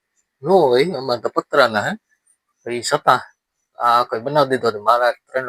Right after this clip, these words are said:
ત્રણ થેલા ખાલી થઈ ગયા ને બધો સામાન આમાં સામે ગયો. એક દી પાછા આખા ધોવે, હકેલે, ઘડી ઘડ ને મૂકી દીધા.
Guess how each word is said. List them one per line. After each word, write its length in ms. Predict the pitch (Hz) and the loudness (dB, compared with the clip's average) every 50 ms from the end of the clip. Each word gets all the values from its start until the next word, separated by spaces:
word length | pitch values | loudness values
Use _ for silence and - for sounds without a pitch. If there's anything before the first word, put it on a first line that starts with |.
| 127 | -8
ત્રણ 280 | - - 139 139 135 131 120 | -8 -6 -4 -4 -4 -6 -8
થેલા 300 | - - 120 120 117 - | -8 -6 -4 -4 -4 -4
ખાલી 260 | - 135 123 120 - | -4 -6 -8 -8 -6
થઈ 140 | - 147 160 | -6 -2 2
ગયા 160 | 147 135 123 | 4 4 2
ને 100 | 117 110 | 2 -2
બધો 240 | 113 110 110 113 107 | -12 -12 -10 -8 -8
સામાન 320 | 101 - 107 104 104 101 107 | -6 -6 -8 -8 -10 -12 -12
આમાં 220 | 107 110 107 - | -12 -12 -10 -8
સામે 200 | 139 143 147 139 | -8 -8 -8 -6
ગયો. 160 | 120 123 120 - _ _ _ _ _ _ _ _ _ _ _ _ | -4 -4 -6 -6 _ _ _ _ _ _ _ _ _ _ _ _
એક 120 | 113 110 107 110 | -6 -6 -6 -4
દી 180 | 104 123 117 | -4 -4 0
પાછા 360 | - 127 127 123 - 120 117 | 2 4 4 4 4 2 2
આખા 280 | 120 120 - - 113 107 | 2 0 0 0 -2 -2
ધોવે, 360 | 98 - 107 117 139 151 175 175 - - - _ | 0 0 2 4 6 6 6 6 4 0 -8 _
હકેલે, 460 | - 117 - - 135 135 143 151 151 139 - - _ _ _ | -18 -18 -6 -2 -2 0 2 0 0 -2 -2 -8 _ _ _
ઘડી 300 | _ - 110 113 113 101 | _ -14 -10 -10 -10 -6
ઘડ 260 | 95 110 123 127 107 - _ _ _ _ _ _ _ _ _ _ _ | -2 2 2 2 2 0 _ _ _ _ _ _ _ _ _ _ _
ને 80 | 104 101 | -16 -14
મૂકી 300 | 104 117 139 - - 151 | -14 -14 -8 -6 -4 -2
દીધા. 300 | 139 127 110 120 127 139 | -2 -2 0 0 -2 -2